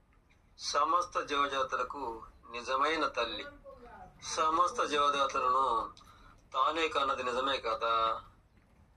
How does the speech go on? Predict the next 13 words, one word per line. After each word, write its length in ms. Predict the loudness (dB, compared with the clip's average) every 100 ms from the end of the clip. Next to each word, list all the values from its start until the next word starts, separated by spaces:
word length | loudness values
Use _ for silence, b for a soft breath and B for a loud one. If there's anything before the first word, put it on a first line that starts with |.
| -4
కనుక 360 | 0 2 2 4 4 4 4 0 -8 -20 -20 -20 -20 -20 -20 -8
ఈ 60 | -6 -2
భూగోళంపై 640 | 0 2 2 2 0 0 0
ఉన్న 140 | 2 2 2
సమస్త 400 | 2 2 2 -2 -4 -2
జీవజాతులు 540 | 0 2 0 -4 -6 -8
కూడాను 380 | -2 0 2 0 0 -4 -12 -20 _ _ _ -20 -12 -4
ఖచ్చితంగా 680 | -4 -4 -6 -4 -2 2 4 4 4 -2 -12 -20 -20 -20 -20 -20 -2
తన 200 | 0 2
యొక్క 160 | 0 0 -2
బిడ్డలే 300 | -2 -2 -2 -2
కదా. 260 | -2 0 2 0 -2 -16 -20 -20 -20 -18 -4 -4
అంటే 340 | -4 -4 -2